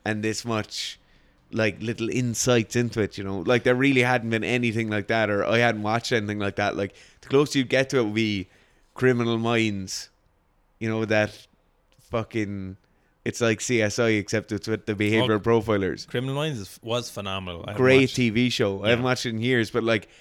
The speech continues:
Speaker 1: that was, it was like Criminal Minds in real life, and they had the actual news footage, and they were talking to the actual people, you know?
Speaker 2: Yeah,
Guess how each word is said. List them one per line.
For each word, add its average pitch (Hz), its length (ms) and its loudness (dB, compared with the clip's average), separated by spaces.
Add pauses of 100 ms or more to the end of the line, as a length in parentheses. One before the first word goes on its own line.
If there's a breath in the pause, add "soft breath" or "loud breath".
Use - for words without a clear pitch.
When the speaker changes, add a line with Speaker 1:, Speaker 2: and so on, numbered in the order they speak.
(300 soft breath)
Speaker 1:
that 143 240 2
was, 131 320 -2 (200)
it 135 100 6
was 123 120 0
like 135 180 4
Criminal 135 360 0
Minds 131 460 0
in 123 220 2
real 120 220 4
life, 113 380 0 (100)
and 107 200 -2
they 107 60 2
had 110 120 2
the 101 140 -2
actual 110 420 -2
news 110 300 -2
footage, 101 360 -2
and 101 140 -6
they 101 60 -4
were 104 80 -2
talking 104 340 -2
to 95 80 -8
the 104 140 0
actual 98 400 -4
people, 90 360 -8
you 65 80 -10
know? 92 240 -8
Speaker 2:
Yeah, 92 280 -10